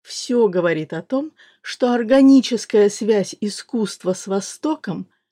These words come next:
порвалась. Вместо того, чтобы постигать методы восточного творчества, они видят только россыпи живописных сюжетов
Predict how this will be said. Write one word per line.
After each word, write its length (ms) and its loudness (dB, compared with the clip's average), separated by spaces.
порвалась. 880 -6
Вместо 540 -2
того, 420 0
чтобы 320 -6
постигать 880 -2
методы 580 -2
восточного 800 -2
творчества, 800 -6
они 280 -2
видят 400 -2
только 340 0
россыпи 680 0
живописных 760 0
сюжетов 800 -4